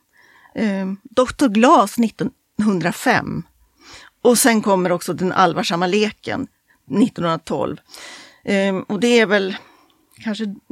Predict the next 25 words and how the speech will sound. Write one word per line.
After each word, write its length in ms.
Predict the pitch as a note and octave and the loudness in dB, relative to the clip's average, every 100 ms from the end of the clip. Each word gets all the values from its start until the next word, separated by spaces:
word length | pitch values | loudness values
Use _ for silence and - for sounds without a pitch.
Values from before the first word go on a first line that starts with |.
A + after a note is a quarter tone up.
| - - | -20 -14
doktor 360 | D#3+ B3 B3+ | -8 -8 -4
Glas 540 | A#3 C4 C#4 C4+ C#4 C4+ | 0 4 4 4 0 -2
och 80 | |
Den 140 | A3+ A#3+ | 0 0
allvarsamma 440 | A3+ G3+ G#3+ A3 | 0 -2 -4 -4
leken 440 | G#3+ G#3 B3 - G#3+ | -2 -4 -6 -6 -6
är 60 | |
den, 300 | F3+ F#3+ F#3+ - - - _ | -4 -6 -6 -12 -20 -20 _
är 120 | - - | -4 -2
den 180 | F#3 | -2
bok 300 | E3+ E3+ C#3+ | -2 -6 -4
som 440 | - - F#3 F3 E3+ - _ _ _ _ _ - - | -2 0 2 0 -4 -12 _ _ _ _ _ -20 -14
jag 120 | D3 | -14
tror 320 | - A#3+ A3 | -8 -8 -6
att, 540 | - - _ - - - _ B3+ _ _ B3 G3+ F#3+ - - - - | -8 -10 _ -18 -16 -16 _ -20 _ _ -20 _ _ -20 -18 -14 -8
ä, 100 | - | -6
ä, 240 | - - G3 | -4 -4 -2
som 200 | - G3+ | 0 2
lever 240 | G3+ F#3+ | 0 0
kvar 720 | G#3+ - B3+ A#3+ C3 - G#3+ - | -4 -8 -2 -2 -2 -6 -10 -14
mest, 840 | - C#3+ - - - - - - - | -6 -4 -4 -8 -10 -14 -16 -18 -14
ehm, 360 | - D3 - - - _ _ _ _ _ _ _ _ _ _ | -10 -8 -8 -10 -12 _ _ _ _ _ _ _ _ _ _
hos 240 | F#3+ G3 | -6 -4
oss 220 | F#3+ D3 - | -4 -4 -4
idag. 440 | G#3 B3 B3+ - | 0 0 0 -4